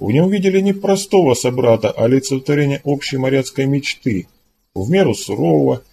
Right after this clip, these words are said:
не в меру удачливого, до совершенства умелого. Несколько месяцев,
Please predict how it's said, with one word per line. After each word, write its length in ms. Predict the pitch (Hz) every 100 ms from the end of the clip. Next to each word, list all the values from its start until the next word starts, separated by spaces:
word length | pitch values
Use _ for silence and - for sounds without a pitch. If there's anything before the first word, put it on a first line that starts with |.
| _ -
не 140 | 117
в 40 | 151
меру 260 | 185 160
удачливого, 720 | 143 127 147 165 - 151 139 127
до 220 | 110 -
совершенства 800 | - 139 127 165 160 - - - -
умелого. 520 | 110 95 82 55 - _ _ _ _ _ _ _ _ _ -
Несколько 460 | 143 185 101 - 95
месяцев, 600 | 131 170 135 - 117